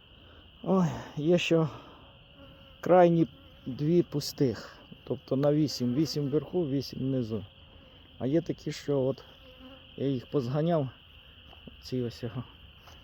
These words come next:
в один корпус. Тому що я брав, в минулому році купляв сюди п'ять нуклеусів.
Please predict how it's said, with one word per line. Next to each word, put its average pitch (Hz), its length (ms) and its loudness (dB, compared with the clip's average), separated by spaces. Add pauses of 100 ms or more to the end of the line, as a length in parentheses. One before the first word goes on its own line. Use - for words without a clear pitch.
(1120)
в 123 100 -6
один 139 280 -2
корпус. - 520 -8 (2000)
Тому 170 200 2
що - 180 4
я 170 180 10
брав, 165 340 8 (840)
в - 40 -4
минулому 165 500 4
році 156 280 4
купляв 147 440 4
сюди 131 380 2 (720)
п'ять 147 400 4 (960)
нуклеусів. 175 840 2